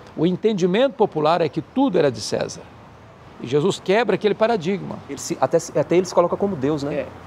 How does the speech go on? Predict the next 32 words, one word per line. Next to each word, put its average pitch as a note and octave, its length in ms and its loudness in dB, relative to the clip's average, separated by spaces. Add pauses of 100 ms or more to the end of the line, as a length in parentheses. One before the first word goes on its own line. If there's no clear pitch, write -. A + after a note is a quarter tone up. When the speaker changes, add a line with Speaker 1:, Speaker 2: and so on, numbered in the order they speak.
(100)
Speaker 1:
Ele - 100 0
se, - 140 -2
ele F#3 140 2
quebra G3+ 280 0
esse - 100 -2
paradigma F3+ 420 0
dizendo: E3 220 0
"Dai C#3+ 200 2
a B2 100 2
César E3+ 480 0
o A#3 40 -2
que - 80 -2
é A3 60 2
de E3 60 -4
César E3+ 320 2
e F#3+ 40 4
a F3 60 4
Deus E3 320 0
o D#3+ 60 -2
que D3+ 120 0
é C#3+ 40 2
de B2+ 120 -2
Deus." C#3 280 -4
Ou D#3+ 80 -2
seja, D#3 260 -6
ou G#3 120 2
seja, D3+ 220 0
existe G3 280 0
um A#3 100 2
limite A3 720 0 (840)
de D3+ 140 0
governo. E3+ 600 0